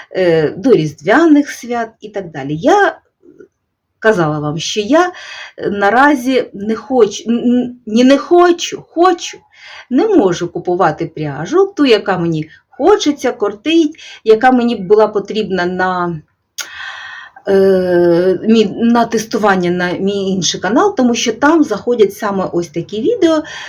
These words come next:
е, де ми з вами оглядаємо нову пряжу. Можливо, це нова пряжа тільки для мене, але тим не менше.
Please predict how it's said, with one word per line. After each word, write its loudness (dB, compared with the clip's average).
е, 4
де 0
ми 2
з -8
вами -2
оглядаємо 2
нову 0
пряжу. -4
Можливо, 4
це 0
нова 0
пряжа -2
тільки -4
для 0
мене, 2
але 0
тим -8
не -8
менше. -10